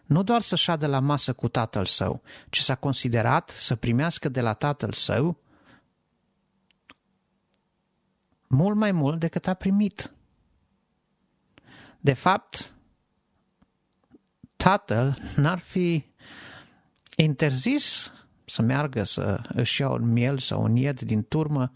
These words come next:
și să facă un grătar, dacă ar fi vrut să facă la-, lucrul acesta. De fapt, toate lucrurile erau ale lui și ar fi putut să ia din ce este al lui.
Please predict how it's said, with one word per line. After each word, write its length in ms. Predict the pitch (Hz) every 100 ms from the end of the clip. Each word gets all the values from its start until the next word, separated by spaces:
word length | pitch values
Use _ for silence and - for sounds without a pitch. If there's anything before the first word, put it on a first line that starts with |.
| - - - - _
și 260 | - -
să 140 | 117 120
facă 300 | - 120 127
un 80 | 120
grătar, 460 | 131 135 165 131
dacă 460 | 98 101 - 113 107
ar 140 | 110
fi 180 | 110 -
vrut 160 | 110 117
să 120 | 120
facă 320 | 110 110 -
la-, 180 | 107 113
lucrul 340 | - 120 - 120
acesta. 360 | 123 143 -
De 140 | 117 120
fapt, 440 | - 185 - - - - -
toate 260 | - 160 160
lucrurile 360 | 190 226 170
erau 200 | 147 131
ale 160 | 123 147
lui 220 | 202 277
și 140 | 247 147
ar 80 |
fi 140 | 127 131
putut 320 | 165 170 285
să 240 | - 196
ia 180 | 196 302
din 140 | 269 190
ce 140 | -
este 220 | 156 -
al 120 | 135 131
lui. 360 | 131 98 -